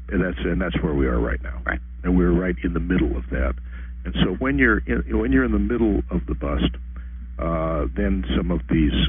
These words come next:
Speaker 1: uh, interventions, as long as they're temporary and focused on my notion makes sense. And I think the kind of things that the Treasury Department, uh,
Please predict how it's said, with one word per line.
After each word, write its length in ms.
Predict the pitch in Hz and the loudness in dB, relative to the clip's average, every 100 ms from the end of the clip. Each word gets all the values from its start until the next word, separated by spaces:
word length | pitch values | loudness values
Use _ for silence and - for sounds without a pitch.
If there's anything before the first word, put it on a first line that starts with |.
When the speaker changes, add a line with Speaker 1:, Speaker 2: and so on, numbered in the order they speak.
| - | 0
Speaker 1:
uh, 460 | - 73 69 69 62 - - | 0 0 0 -2 -4 -8 -6
interventions, 600 | 101 92 90 85 - 76 - | -2 0 0 0 -2 -2 -2
as 100 | - | -2
long 260 | 87 95 90 | 0 0 2
as 60 | 73 | 2
they're 160 | 71 69 - | 0 -2 -2
temporary 520 | 98 87 85 87 80 | -2 0 0 2 0
and 100 | 80 - | -2 -4
focused 440 | - - - 60 | -6 -4 -4 -4
on 140 | 67 60 | -4 -4
my 260 | - 82 | 0 0
notion 540 | 80 78 78 64 64 - - - - | 0 0 0 0 -2 -8 -10 -12 -6
makes 180 | 82 - | -2 0
sense. 220 | - - - - | 0 -2 -4 -6
And 120 | 87 | -2
I 180 | - - | -2 -2
think 160 | - | -2
the 160 | - - | -2 -2
kind 240 | 98 95 80 | -2 -2 -2
of 60 | - | 0
things 280 | 82 78 73 | 0 0 -2
that 180 | - 71 62 | -4 -2 -2
the 180 | 64 62 62 | -2 -2 -2
Treasury 360 | - 92 95 | -2 0 2
Department, 540 | 80 67 87 60 78 - - | 2 0 -4 -6 -6 -8 -8
uh, 80 | - | -6